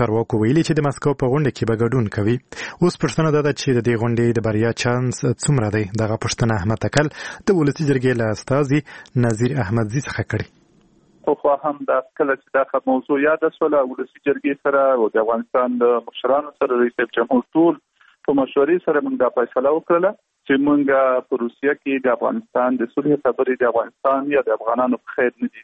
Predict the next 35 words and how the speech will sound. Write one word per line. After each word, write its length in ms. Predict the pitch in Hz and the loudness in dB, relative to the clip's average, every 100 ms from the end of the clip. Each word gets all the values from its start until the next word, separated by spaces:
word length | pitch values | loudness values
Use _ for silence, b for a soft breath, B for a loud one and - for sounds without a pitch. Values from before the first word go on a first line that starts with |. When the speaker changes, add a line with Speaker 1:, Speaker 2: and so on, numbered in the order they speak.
| - | -8
Speaker 2:
ځکه 240 | 165 185 160 | 0 0 0
روسیې 280 | 143 143 139 | -4 -4 -2
سره 200 | 139 131 127 | 2 2 2
ډېر 160 | 143 139 - _ B B - | 0 -2 -6 _ B B 0
اوږده 260 | 135 - 156 143 | 0 2 0 0
مشکلات 560 | - - 135 151 - | -2 0 0 0 -4
موږ 260 | 151 147 143 | -2 0 2
لرو. 180 | 147 151 175 _ _ - | 2 0 -6 _ _ 0
او 60 | 139 147 | 0 0
اوسه 240 | 190 - 160 | -2 -4 -2
پورې 200 | 160 147 170 | 0 0 0
هم 100 | 196 185 | -2 -2
د 100 | 143 | -4
روسیې 340 | 139 - 135 131 | -4 -4 0 0
مداخله 460 | 123 123 - 123 117 | 0 -2 0 -2 0
په 100 | 123 | 0
افغانستان 500 | 120 120 _ 139 131 | -2 -6 _ -4 -4
کې 80 | 117 - | -8 -10
جریان 380 | - 147 170 170 | -2 0 0 -2
لري، 180 | 170 170 165 156 | -4 -6 -8 -6
نو 80 | 143 - - | -6 -6 -2
څنګه 340 | 214 196 160 | 0 0 0
سړی 180 | 160 151 139 | 0 0 -2
اعتماد 420 | - 143 165 160 151 | -4 -2 0 0 -6
وسي 240 | - 139 | -10 -2
کولای 320 | 135 139 139 | 0 2 0
چې 120 | - 131 | 0 0
هغه 120 | 127 131 | 2 2
له 100 | 139 | 0
اوسه 240 | 175 147 - | 0 -2 0
پورې 140 | 139 127 | 0 -2
د 240 | 131 - | 0 -2
مخالفین 580 | - - 120 - 202 185 175 | 0 -2 -2 -6 -14 -4 -4
تقویه 260 | - 156 | 0 -2
کوي 100 | - | 0